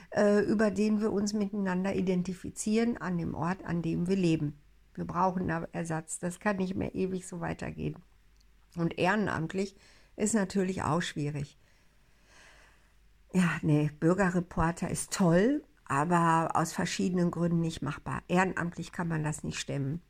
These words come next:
Ja, vielleicht fällt uns da ja noch was ein. Ich hätte da richtig Bock auch drauf, muss ich sagen, mich da auch journalistisch zu betätigen.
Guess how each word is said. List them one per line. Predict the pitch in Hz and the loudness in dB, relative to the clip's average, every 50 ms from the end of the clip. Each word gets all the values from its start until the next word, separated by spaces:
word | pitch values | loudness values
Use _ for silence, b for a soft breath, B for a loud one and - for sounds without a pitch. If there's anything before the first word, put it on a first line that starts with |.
| _ _ b b b b b b b b b b b b b b _ - | _ _ b b b b b b b b b b b b b b _ 2
Ja, | 277 302 294 226 185 220 | 6 8 8 8 8 6
vielleicht | - - - 247 247 254 269 269 262 - | 4 2 4 6 6 6 6 4 2 -2
fällt | - - 277 262 262 - | 0 2 2 2 2 2
uns | - 233 233 233 - | 0 0 0 0 0
da | 233 214 | 0 2
ja | 208 202 202 | 2 2 4
noch | 196 196 196 - - | 2 2 0 0 -2
was | 185 185 180 175 - | -4 -2 -2 -2 -2
ein. | - - 180 196 214 254 349 440 - - - _ _ _ _ _ _ - - | -2 0 0 2 2 2 0 -2 -4 -8 -20 _ _ _ _ _ _ -4 -2
Ich | 220 190 - | 0 4 4
hätte | 220 208 208 - 208 | 4 4 2 2 0
da | 190 196 185 | 2 2 2
richtig | 185 202 226 226 - - 208 190 - _ _ | 2 0 -2 -2 -2 -6 -10 -10 -10 _ _
Bock | - 233 226 - - | -6 -6 -4 -4 -4
auch | - 240 233 | -4 -4 -4
drauf, | - - 240 220 226 240 240 - | -4 -6 -4 -2 -2 -2 -2 -2
muss | 233 208 208 208 202 | -2 -2 -2 -2 -4
ich | 190 - - | -8 -8 -4
sagen, | - 185 185 190 196 214 247 262 240 226 | -2 0 0 2 2 0 0 0 0 0
mich | 208 208 - | -2 -4 -4
da | - - - | -6 -4 -4
auch | 190 - | -4 -4
journalistisch | - 196 190 180 185 180 180 190 196 - - - 196 - - - | -2 -2 0 0 0 0 0 0 -2 -4 -6 -8 -8 -8 -8 -10
zu | - 190 | -10 -8
betätigen. | 190 190 185 - 208 208 220 214 247 247 240 247 240 247 | -6 -6 -6 -4 -2 -2 -2 0 0 2 4 4 4 2